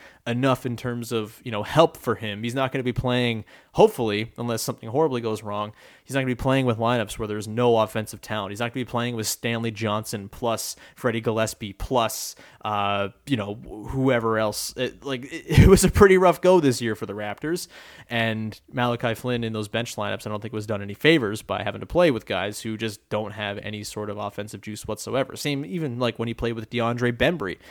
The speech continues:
when Bembry was overextended. Um, so yeah, I, I think Flynn's gonna be a big part of it next year, and I think he did enough in the back half of the season to really kind of cement himself as a surefire rotation guy.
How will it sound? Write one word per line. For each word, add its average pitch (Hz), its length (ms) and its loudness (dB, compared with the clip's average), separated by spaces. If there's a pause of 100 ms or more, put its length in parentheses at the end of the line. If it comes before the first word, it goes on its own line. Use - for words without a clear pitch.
(180)
when 110 160 -6
Bembry 131 320 2
was 104 160 -4
overextended. - 720 -10 (480)
Um, 101 420 -2 (920)
so 175 120 6
yeah, 196 220 8
I, 131 300 2
I 151 80 2
think 160 320 0
Flynn's 156 260 -2
gonna 143 180 -2
be 147 120 2
a - 20 0
big 139 160 -2
part 139 160 2
of 127 80 -2
it 107 80 -2
next 104 240 -10
year, 104 80 -4
and 104 100 -4
I 107 40 -4
think 117 160 -10
he 113 40 -12
did 117 140 -6
enough 123 400 2
in 131 60 -8
the 120 80 -4
back 113 260 0
half 117 240 -4
of 110 60 -14
the 104 80 -6
season 110 440 -4
to 110 120 -6
really 110 240 -6
kind 107 240 -8
of 101 80 -14
cement 113 460 -6
himself 98 580 -6 (320)
as 104 480 -2
a 104 160 -4
surefire 107 500 -2
rotation 107 480 -8
guy. 139 320 -2